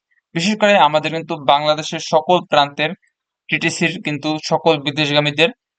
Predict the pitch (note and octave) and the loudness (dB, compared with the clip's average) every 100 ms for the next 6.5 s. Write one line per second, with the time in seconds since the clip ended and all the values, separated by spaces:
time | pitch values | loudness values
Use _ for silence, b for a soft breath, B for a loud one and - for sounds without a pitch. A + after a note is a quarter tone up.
0 | _ _ B2+ C3 - D3+ C#3+ C#3+ D3 - | _ _ -8 -6 2 4 4 4 2 2
1 | _ _ _ _ - - - F#2+ D3 D#3+ | _ _ _ _ -16 -14 -10 -8 -2 0
2 | D#3 C3+ E3 - - _ D#3 D#3 - C3+ | 2 2 0 -2 -16 _ 0 0 0 -6
3 | D3+ C#3+ C#3+ C#3+ D3 G3 - _ _ D#3+ | -8 -4 -2 -2 -4 -4 -8 _ _ 4
4 | D#3+ D3+ E3 F3 F#3+ E3 D3 D3+ D3+ - | 6 6 2 4 4 2 4 4 0 4
5 | E3 F3+ F3+ D3+ D3+ C#3+ - C#3 D3 D3 | 4 4 -4 -6 -6 -8 -4 -2 2 4
6 | D3 D3+ C#3 C#3+ C#3+ | 2 0 0 2 2